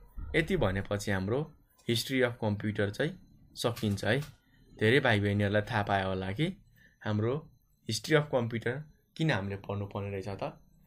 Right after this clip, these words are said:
कसरी एउटा हाम्रो सिम्पल काउन्टिङ गर्ने मेसिनबाट चाहिँ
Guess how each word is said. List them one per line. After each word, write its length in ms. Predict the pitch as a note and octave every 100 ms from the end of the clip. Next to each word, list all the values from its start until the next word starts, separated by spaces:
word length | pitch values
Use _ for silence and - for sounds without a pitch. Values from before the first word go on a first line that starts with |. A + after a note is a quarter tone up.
| - -
कसरी 360 | F3 G#3+ G3
एउटा 280 | F3 E3 C3+
हाम्रो 220 | G#2 G#2+
सिम्पल 460 | A2 A#2 G#2+ A2+ A#2+ C#3 - _ _ -
काउन्टिङ 380 | D3+ D#3+ E3+ D#3+
गर्ने 220 | C#3 C3
मेसिनबाट 520 | A#2+ A2 A2+ G#2 G2+ G2+
चाहिँ 240 | G2+ C#3